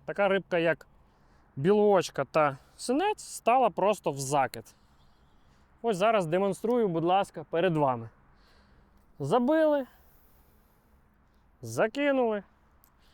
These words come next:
виставляємо, і все, риба вже на, ну, тобто я навіть не звів кувертип. Знову там друга, третя секунда, і риба вже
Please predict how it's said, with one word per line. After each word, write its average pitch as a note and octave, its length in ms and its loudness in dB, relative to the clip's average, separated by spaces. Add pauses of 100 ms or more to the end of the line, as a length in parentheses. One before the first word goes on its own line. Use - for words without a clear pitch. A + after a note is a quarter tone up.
(1000)
виставляємо, C4 760 0 (340)
і C#4+ 80 -8
все, E3+ 220 -2
риба G3+ 180 2
вже F3+ 120 0
на, F3 120 0 (180)
ну, D3 180 -4 (320)
тобто - 200 -4
я G#3 80 4
навіть G#3+ 280 2
не G3 120 2
звів F3+ 220 0
кувертип. F3+ 480 -2
Знову C#3+ 380 0
там A2+ 260 -14
друга, F#3+ 260 2
третя G3 260 -4
секунда, A3 500 -2 (760)
і D3 100 0
риба F#3+ 300 4
вже D#3 340 0